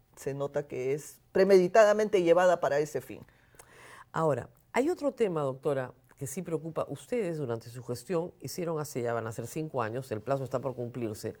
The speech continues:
Speaker 2: una sentencia que declara como estado de cosas inconstitucional
Speaker 1: Ujú.
Speaker 2: la situación de los penales del país. Que efectivamente es un estado de cosas inconstitucional porque la Constitución establece que el fin de la pena es la rehabilitación.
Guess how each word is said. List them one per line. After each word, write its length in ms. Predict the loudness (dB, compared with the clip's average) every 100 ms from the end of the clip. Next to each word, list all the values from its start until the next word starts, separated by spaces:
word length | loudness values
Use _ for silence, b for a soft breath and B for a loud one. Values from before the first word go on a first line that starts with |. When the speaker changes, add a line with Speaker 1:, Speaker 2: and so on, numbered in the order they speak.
| B B B B _
Speaker 2:
una 180 | -4 -2
sentencia 640 | -2 -6 2 2 2 -2
que 120 | -2
declara 540 | -4 -4 -2 -2 -2 -4
como 320 | -8 -6 -8 -10 -4
estado 580 | -4 -2 -2 0 2
de 60 | 0
cosas 380 | -2 -4 -6 -8 -6
inconstitucional 1300 | -6 -4 -2 -2 -4 -10 -10 -10 -8 -6 -2 0 0
Speaker 1:
Ujú. 80 | -4 B B B
Speaker 2:
la 120 | -6 -6
situación 420 | -4 -6 -6 -4
de 60 |
los 100 | -4 -6
penales 380 | -10 -10 -10
del 120 | -12 -12
país. 480 | -14 -12 -14 -14 -18 b b b b b 0
Que 180 | 4
efectivamente 840 | 4 2 0 4 4 6 4 2 -2
es 100 | -4
un 100 | -6
estado 300 | 2 4 4
de 40 |
cosas 280 | 2 -4 -6
inconstitucional 800 | -6 -4 -6 -6 -8 -6 -4 -4
porque 200 | -4 -2
la 100 | -2
Constitución 580 | -4 -6 -8 -4 -2 -2
establece 500 | -2 -2 -2 -2 -4
que 80 | -6
el 80 |
fin 220 | -6 -6 -6
de 80 |
la 100 | -6
pena 200 | -8 -6
es 60 | -6
la 80 | -8
rehabilitación. 800 | -8 -10 -10 -14 -14 -12 -12